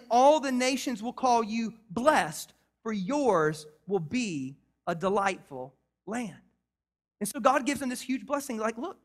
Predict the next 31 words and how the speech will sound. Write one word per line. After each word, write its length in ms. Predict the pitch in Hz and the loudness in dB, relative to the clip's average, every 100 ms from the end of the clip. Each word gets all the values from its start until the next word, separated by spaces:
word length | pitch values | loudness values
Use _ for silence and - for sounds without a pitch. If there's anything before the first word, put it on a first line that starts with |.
| - | -12
if, 160 | 214 | -8
if 140 | 226 226 | -8 -8
you'll 180 | 247 | -8
let 200 | 208 254 | -2 -2
me 140 | 254 247 254 | -2 -8 -8
in, 220 | 277 220 - | -8 -8 -4
I'll 160 | 185 208 | -2 0
bless 260 | 226 240 | 0 -2
you. 60 | 208 | -4
If 140 | 202 | -6
you 120 | 220 208 | -6 -2
let 240 | 240 247 | -2 -2
me 320 | 254 254 254 | -8 -8 -8
in, 140 | 269 190 | -6 -4
I 120 | 196 | -6
promise 460 | - 226 233 170 - | -6 -4 -2 -4 0
I'll 120 | - | 0
be 120 | 185 | -2
your 160 | 214 220 | -6 -6
provider. 340 | 226 226 240 | -4 -2 -2
If 160 | 196 196 | -4 -6
you'll 180 | 226 196 | -8 0
let 220 | 233 240 | 0 0
me 320 | 247 254 277 | -6 -6 -4
in, 140 | 254 - - - | -6 -6 -18 -10
you'll 220 | 170 233 | -2 0
have 260 | - 226 196 | 4 2 2
margin." 480 | 214 240 240 175 139 - - | 2 2 2 -2 -10 -12 -10
And, 120 | 202 | -6
and 120 | 208 | -6
here's, 320 | 180 240 285 | -4 -4 -4